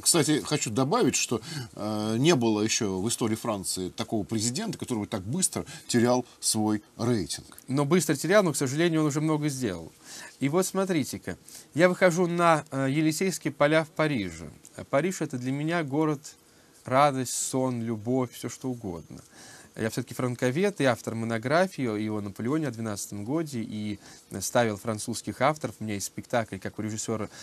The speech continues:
Speaker 2: о жизни, э, Верлена и Рембо.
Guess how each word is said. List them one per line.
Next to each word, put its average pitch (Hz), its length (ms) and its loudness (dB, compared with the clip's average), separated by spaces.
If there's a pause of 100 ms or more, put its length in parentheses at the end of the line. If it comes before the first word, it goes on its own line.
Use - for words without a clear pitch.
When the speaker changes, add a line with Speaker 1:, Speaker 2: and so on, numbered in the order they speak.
(220)
Speaker 2:
о 101 100 0
жизни, 110 400 -4 (280)
э, 101 200 0
Верлена 127 640 2
и 117 160 -4
Рембо. 110 500 0